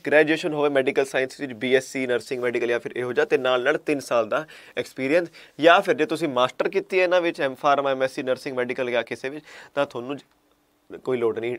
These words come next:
ਐਕਸਪੀਰੀਅੰਸ ਦੀ। ਤੇ ਇਹ ਸਭ ਕੁਛ ਹੈ। ਤੇ ਇਹਦੀ ਸੈਲਰੀ ਦੀ ਗੱਲ ਕਰੀਏ ਤਾਂ ਡੇਟਾ ਐਂਟਰੀ ਆਪਰੇਟਰ ਦੀ ਸੈਲਰੀ ਹੋ ਜਾਂਦੀ ਹੈ ਸਤਾਰਾਂ ਹਜ਼ਾਰ ਰੁਪਏ per ਮਹੀਨਾ, ਤੇ ਜਿਹੜੀ, ਅ, ਆਪਣੇ ਰਿਸਰਚ ਅਸਿਸਟੈਂਟ ਹੈ ਉਹਦੀ ਸੈਲਰੀ ਹੋ ਜਾਂਦੀ ਹੈ ਇਕੱਤੀ ਹਜ਼ਾਰ ਰੁਪਏ per ਮਹੀਨਾ, ਠੀਕ ਹੈ।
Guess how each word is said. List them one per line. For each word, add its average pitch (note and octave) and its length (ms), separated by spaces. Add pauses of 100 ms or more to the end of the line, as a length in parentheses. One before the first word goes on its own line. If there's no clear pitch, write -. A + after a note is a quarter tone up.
ਐਕਸਪੀਰੀਅੰਸ - 460
ਦੀ। - 80 (580)
ਤੇ - 140
ਇਹ G#3+ 160
ਸਭ G3 200
ਕੁਛ F#3 200
ਹੈ। F#3+ 60
ਤੇ F3+ 80
ਇਹਦੀ F#3 120
ਸੈਲਰੀ D#3 340
ਦੀ D#3+ 140
ਗੱਲ D#3 140
ਕਰੀਏ D3 180
ਤਾਂ D#3+ 100
ਡੇਟਾ C3+ 300
ਐਂਟਰੀ D#3+ 220
ਆਪਰੇਟਰ D3 340
ਦੀ D3+ 140
ਸੈਲਰੀ C#3 400
ਹੋ C3 100
ਜਾਂਦੀ B2+ 320
ਹੈ B2+ 200
ਸਤਾਰਾਂ D#3+ 600
ਹਜ਼ਾਰ C3 260
ਰੁਪਏ B2+ 160
per C3+ 200
ਮਹੀਨਾ, C#3 320 (320)
ਤੇ D#3 120
ਜਿਹੜੀ, D#3+ 320
ਅ, - 320 (260)
ਆਪਣੇ - 540
ਰਿਸਰਚ E3+ 320
ਅਸਿਸਟੈਂਟ D#3 400
ਹੈ D3+ 140
ਉਹਦੀ F#3+ 180
ਸੈਲਰੀ D3+ 340
ਹੋ C#3+ 80
ਜਾਂਦੀ B2 260
ਹੈ C#3 60
ਇਕੱਤੀ D3+ 540
ਹਜ਼ਾਰ A#2+ 220
ਰੁਪਏ A2+ 180
per A#2 220
ਮਹੀਨਾ, A2+ 260
ਠੀਕ D3 160
ਹੈ। F#3 120